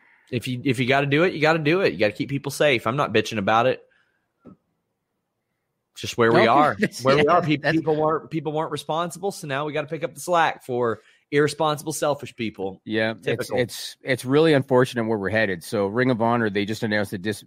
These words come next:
Speaker 2: uh, Death Before Dishonor, they're gonna move it. It's supposed to be September twelfth in Florida.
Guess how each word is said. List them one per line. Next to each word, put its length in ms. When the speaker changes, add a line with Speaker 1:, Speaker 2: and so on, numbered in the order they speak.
Speaker 2:
uh, 100
Death 200
Before 240
Dishonor, 420
they're 100
gonna 160
move 240
it. 160
It's 120
supposed 200
to 20
be 60
September 360
twelfth 360
in 80
Florida. 540